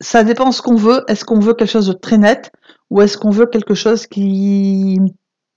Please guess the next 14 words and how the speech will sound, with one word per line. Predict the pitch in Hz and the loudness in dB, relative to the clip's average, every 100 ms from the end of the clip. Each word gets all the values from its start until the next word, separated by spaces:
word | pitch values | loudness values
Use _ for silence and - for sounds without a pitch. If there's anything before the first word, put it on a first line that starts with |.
| _ _ _ _ _ _ _ _ - _ _ _ - | _ _ _ _ _ _ _ _ -20 _ _ _ -10
se | - | -6
fonde | 214 - 226 226 208 | -4 0 2 4 4
à | 202 - | 4 2
certains | 190 208 214 | -2 -2 0
moments | 208 202 208 220 220 | 2 2 4 4 2
dans | 196 190 202 196 | 0 0 2 2
le, | 196 190 190 190 190 185 | 2 2 2 2 0 -2
dans, | 175 185 | -4 -4
dans | 185 190 190 | -4 -4 -2
le, | 180 165 | -2 -2
dans | 180 | -2
l'arrière-plan | 196 196 196 185 185 220 220 | 0 2 2 -2 -2 0 0
ou | 185 | 0
pas ? | - 170 | 0 -2